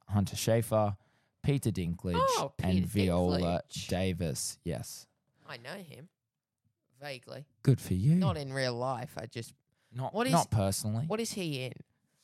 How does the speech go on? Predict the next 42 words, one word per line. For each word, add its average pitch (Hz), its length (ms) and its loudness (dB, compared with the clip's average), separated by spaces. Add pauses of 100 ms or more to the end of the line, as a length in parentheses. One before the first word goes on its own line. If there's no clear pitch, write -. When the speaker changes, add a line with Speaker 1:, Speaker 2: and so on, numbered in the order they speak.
(120)
Speaker 2:
Wait 208 100 2
Speaker 1:
I - 40 6
Speaker 2:
a - 20 4
Speaker 1:
mean, 107 80 2
Speaker 2:
minute. - 180 0
Speaker 1:
Game 127 200 4
Speaker 2:
He, 123 40 2
Speaker 1:
of 113 80 0
Thrones 98 560 -2
was 87 120 -8
the 92 60 -10
big 85 240 -4
thing 90 220 -4
Speaker 2:
he's 165 220 0
Speaker 1:
he 165 60 2
Speaker 2:
in, 151 80 -2
Speaker 1:
was 139 100 -4
in. 175 260 -6
Speaker 2:
he's 175 220 -2
in 147 120 0
Elf, 151 400 -2
isn't 123 240 -6
he? 202 200 -8 (720)
Speaker 1:
He 123 120 -2
Speaker 2:
Yeah. 135 180 4
Speaker 1:
is 170 120 2
in 165 120 4
Elf. 107 600 0 (920)
Many, 120 380 0
many 120 200 2
years 113 280 2
ago, 101 200 0
he 95 160 0
was 87 160 -2
in 90 140 0
Elf. 78 400 -6 (1080)
Um, 85 520 -4 (420)
fantastic 87 640 -2
actor 82 300 -6
he 90 280 -2
is. - 260 -6 (1080)
Uh, 95 500 2